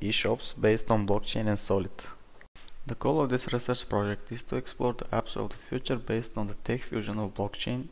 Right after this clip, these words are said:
decentralized ledger technology, and Solid, the foundation for a new decentralized internet. The different flavors of decentralized ledger technologies experiment with a wide range of economic and financial mechanisms, policies, and rules,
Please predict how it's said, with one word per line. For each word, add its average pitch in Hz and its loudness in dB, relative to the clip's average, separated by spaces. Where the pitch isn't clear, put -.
decentralized 110 0
ledger 104 0
technology, 104 -4
and 101 0
Solid, 101 0
the - -4
foundation 127 2
for 98 -2
a 98 4
new 101 0
decentralized 107 2
internet. 95 -4
The - 4
different 165 4
flavors 127 4
of - -2
decentralized 117 2
ledger 113 2
technologies 110 -2
experiment 127 0
with - -4
a 101 0
wide 113 2
range 120 -2
of - -2
economic 117 0
and 110 0
financial 110 0
mechanisms, 113 -2
policies, - -2
and 107 0
rules, 101 -4